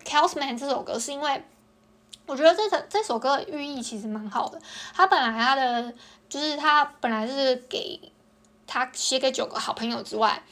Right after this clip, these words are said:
他是说希望凭着这首歌能够就是，嗯，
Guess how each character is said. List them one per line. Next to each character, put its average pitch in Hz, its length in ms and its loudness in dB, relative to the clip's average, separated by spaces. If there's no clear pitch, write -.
他 262 120 -2
是 294 120 -4
说 277 200 6
希 294 240 0
望 294 200 2
凭 240 200 -4
着 226 80 -2
这 233 140 -6
首 - 160 -2
歌 226 400 0
能 240 180 -6
够 277 460 4
就 269 120 -8
是， 262 640 -4
嗯， 233 680 -4